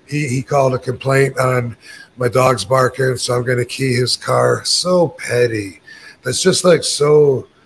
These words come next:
beneath where I think people should aim to be. Hurt me, I hurt you.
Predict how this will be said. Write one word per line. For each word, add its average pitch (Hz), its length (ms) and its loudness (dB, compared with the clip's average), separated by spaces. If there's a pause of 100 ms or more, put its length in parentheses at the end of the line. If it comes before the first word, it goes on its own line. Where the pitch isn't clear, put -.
(1400)
beneath 135 840 0 (320)
where 123 760 -2 (100)
I 127 140 -4
think 120 240 -10
people 113 360 -6
should 113 260 -4
aim 110 260 -2
to - 140 -16
be. 92 360 -10 (1120)
Hurt 120 300 -2
me, 120 200 0
I 107 120 -2
hurt 101 280 -4
you. 98 280 -8